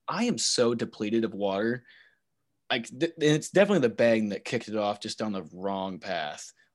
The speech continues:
That energy drink right off the bat killed you.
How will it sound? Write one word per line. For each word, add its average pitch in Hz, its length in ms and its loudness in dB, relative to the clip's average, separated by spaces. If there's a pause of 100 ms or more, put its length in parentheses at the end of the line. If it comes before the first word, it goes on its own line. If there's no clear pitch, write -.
That 127 160 2
energy 131 280 -2
drink 117 300 0
right 107 200 -4
off 104 100 -4
the 101 60 -14
bat 98 320 -2 (1200)
killed 92 280 -6
you. 57 140 -10